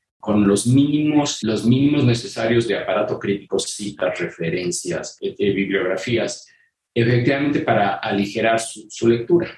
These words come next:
¿no? Para que, eh, eh, digamos, el lector tenga los generales de las fuentes y de las referencias, pero que no estamos dando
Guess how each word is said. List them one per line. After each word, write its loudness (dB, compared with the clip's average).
¿no? -10
Para -4
que, -2
eh, -8
eh, -2
digamos, -6
el -10
lector -4
tenga 4
los -2
generales 2
de 0
las -4
fuentes 0
y -14
de -10
las -16
referencias, -4
pero 2
que -2
no 2
estamos 0
dando 2